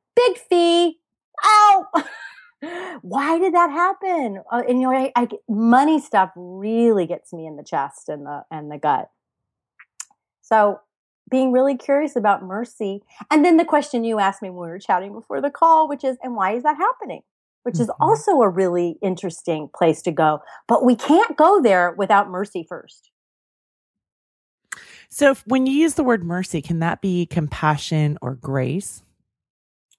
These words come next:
Speaker 1: Well, grace, we don't get a, you know, we don't get any control over grace. <laughs> Grace either comes or it doesn't. <laughs> But compassion for sure.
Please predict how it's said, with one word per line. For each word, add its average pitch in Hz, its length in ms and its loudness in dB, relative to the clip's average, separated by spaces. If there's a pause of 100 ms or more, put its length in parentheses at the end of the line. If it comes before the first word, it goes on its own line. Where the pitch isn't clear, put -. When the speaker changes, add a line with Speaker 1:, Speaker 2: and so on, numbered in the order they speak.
(240)
Speaker 1:
Well, 254 100 0
grace, 311 340 2
we 381 80 0
don't 269 240 0
get 214 120 0
a, 190 200 -2 (500)
you 185 120 -12
know, 165 300 -10
we 208 120 -6
don't 185 200 0
get 190 140 2
any 170 340 -10
control 175 360 -4
over 165 160 -8
grace. 160 340 -6
<laughs> - 20 -18
Grace 262 240 2
either 247 200 2
comes 208 340 0
or 208 120 2
it 240 120 -4
doesn't. 202 540 -2 (280)
<laughs> 427 280 -8
But 269 200 4
compassion 254 520 -2
for 196 140 -14
sure. 190 840 -14